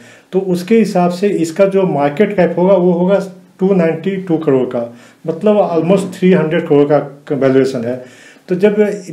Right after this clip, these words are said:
beta का आईपीओ आएगा थ्री थाउजेंड, फ़ोर थाउजेंड करोड़ के वैल्यूएशन पे, तो तब लोगों का नज़र आएगा जो जीवन scientific का valuation पे। और इसका valuation जो कि अभी बहुत कम है,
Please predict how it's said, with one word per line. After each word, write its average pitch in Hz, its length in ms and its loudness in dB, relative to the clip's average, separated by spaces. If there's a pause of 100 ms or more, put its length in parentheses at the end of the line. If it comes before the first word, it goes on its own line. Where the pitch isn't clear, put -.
beta 160 360 4
का 208 260 -4
आईपीओ 156 400 2
आएगा 180 340 4 (120)
थ्री 196 280 -6
थाउजेंड, 180 380 2
फ़ोर 180 280 -2
थाउजेंड 165 260 -2
करोड़ 156 220 2
के 165 140 -2 (680)
वैल्यूएशन 156 500 2
पे, 131 120 -2 (460)
तो 190 80 0 (360)
तब 226 180 4
लोगों 208 220 6
का 214 120 0
नज़र 185 340 4
आएगा 170 420 2 (460)
जो 147 220 2
जीवन 165 320 2
scientific 156 480 0
का 160 60 6
valuation 135 380 2
पे। 131 220 -2 (360)
और 160 80 2
इसका 165 200 2
valuation 185 360 4
जो 185 160 0
कि 196 100 -2
अभी 190 120 2
बहुत 147 440 0
कम 180 100 2
है, 156 340 -2